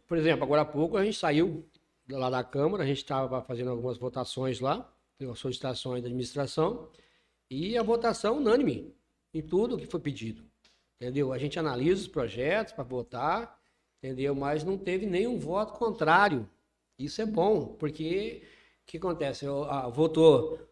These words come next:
o prefeito, parabéns, prefeito. Se, se o prefeito tiver vindo, parabéns, prefeito. Ele deu a reposição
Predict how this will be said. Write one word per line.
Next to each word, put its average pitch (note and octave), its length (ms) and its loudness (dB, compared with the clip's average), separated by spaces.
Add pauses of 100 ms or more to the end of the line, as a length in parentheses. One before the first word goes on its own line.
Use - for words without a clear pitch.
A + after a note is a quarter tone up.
o C3 60 -8
prefeito, D3+ 360 2
parabéns, D3 360 4
prefeito. D3 440 0
Se, D#3 100 0 (420)
se - 200 -10
o C#3 60 -4
prefeito D3+ 320 2
tiver C#3+ 220 4
vindo, D#3+ 200 2
parabéns, D#3 340 4
prefeito. D#3 580 2 (300)
Ele D3+ 320 4
deu D3+ 800 4 (260)
a B2+ 80 -12
reposição D#3 880 4